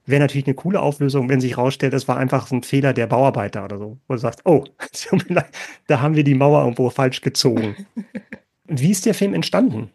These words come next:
Speaker 1: Kannst du da ein bisschen was zu erzählen? Weil das klingt ja fast so ein bisschen kammerspielartig. Also, aber im Laufe des Films kommen ja dann noch neue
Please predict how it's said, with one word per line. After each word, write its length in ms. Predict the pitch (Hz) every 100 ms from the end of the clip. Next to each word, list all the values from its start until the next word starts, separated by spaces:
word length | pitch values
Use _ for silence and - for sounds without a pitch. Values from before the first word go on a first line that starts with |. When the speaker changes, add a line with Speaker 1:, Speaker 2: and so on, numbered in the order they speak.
| _
Speaker 1:
Kannst 160 | - -
du 20 |
da 60 | 156
ein 40 |
bisschen 220 | 147 175
was 180 | 160 151
zu 140 | - 165
erzählen? 540 | 147 - 151 175 214
Weil 100 | 156
das 200 | 151 -
klingt 260 | - 175 202
ja 80 |
fast 280 | 180 185 185
so 80 | -
ein 40 |
bisschen 260 | 180 175 170
kammerspielartig. 1120 | - 180 180 165 - 120 - 110 104 110 104
Also, 220 | 135 117 123
aber 180 | 120
im 100 | 123 127
Laufe 200 | 135 151
des 140 | 151
Films 240 | 156 156
kommen 220 | - 160 165
ja 80 |
dann 120 | 151 147
noch 120 | 139
neue 520 | 131 131 147 156 156